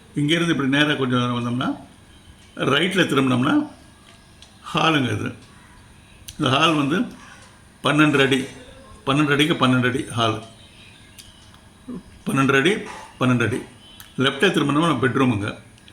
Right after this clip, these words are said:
அந்த போர்ட்டிகோ மேலேயே பெட்ரூம் வருதுங்க. அஹ், போர்ட்டிகோ மேலே. இந்த பெட்ரூம் மெஷர்மெண்ட் வந்து பதினொன்னே கால் அடிக்கு பத்தே கால் அடி பெட்ரூமுங்க. இங்க வந்து இதுக்கு ஒரு பால்கனி கொடுத்துருங்க. இந்த ஓப்பன் ஸ்பேஸ் வந்து டூ ஃபீட் நைன் இன்ச்சஸ் கீழே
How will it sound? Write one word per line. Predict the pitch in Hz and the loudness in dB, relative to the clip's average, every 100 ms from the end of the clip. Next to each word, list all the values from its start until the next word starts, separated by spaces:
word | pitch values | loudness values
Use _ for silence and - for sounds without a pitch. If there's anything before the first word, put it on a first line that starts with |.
| - - | -14 -4
அந்த | 135 131 | 0 0
போர்ட்டிகோ | 135 180 185 156 | 2 2 4 4
மேலேயே | 147 143 | 4 2
பெட்ரூம் | 147 123 117 117 | 2 0 0 -2
வருதுங்க. | 107 101 101 - - - - - - - - - - - | -2 -6 -8 -12 -18 -20 -20 -20 -20 -20 -20 -20 -20 -12
அஹ், | 170 160 | -8 -2
போர்ட்டிகோ | 147 143 127 | 0 2 0
மேலே. | 110 - - | 0 -6 -4
இந்த | 160 143 | 0 2
பெட்ரூம் | 131 143 175 160 147 135 131 127 | 2 2 4 6 6 4 2 0
மெஷர்மெண்ட் | 127 143 131 123 | 0 0 0 2
வந்து | 170 131 107 - - - - | 2 0 -2 -10 -20 -18 0
பதினொன்னே | 139 170 160 147 | 2 4 4 4
கால் | 139 127 | 4 2
அடிக்கு | 131 127 143 233 - - - | 0 0 -2 -2 -10 -20 -6
பத்தே | 127 - 131 | -4 0 0
கால் | 120 | 0
அடி | 113 - - - - - - 127 | -2 -4 -10 -20 -20 -20 -12 -2
பெட்ரூமுங்க. | 120 110 107 107 104 - - - - - | 0 0 -2 -4 -10 -14 -20 -20 -20 -20
இங்க | - 151 | -2 2
வந்து | 147 175 | 4 4
இதுக்கு | 147 | 4
ஒரு | 139 | 2
பால்கனி | 110 127 185 180 135 | 2 0 2 0 -2
கொடுத்துருங்க. | 110 107 113 117 | -2 -6 -6 -4
இந்த | 127 | -2
ஓப்பன் | 143 147 | 0 -2
ஸ்பேஸ் | 135 135 | 0 0
வந்து | 127 127 185 - - - - | 2 2 0 -2 -16 -20 0
டூ | 160 156 | 2 4
ஃபீட் | 165 160 | 2 4
நைன் | 143 135 | 2 2
இன்ச்சஸ் | 131 127 131 | 2 0 0
கீழே | 143 135 | 2 4